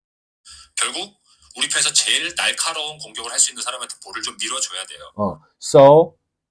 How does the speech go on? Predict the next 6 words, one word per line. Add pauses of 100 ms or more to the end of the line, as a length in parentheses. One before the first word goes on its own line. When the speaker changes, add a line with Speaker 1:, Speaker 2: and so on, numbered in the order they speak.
(460)
Speaker 2:
they
need
to (1040)
do
the
pass.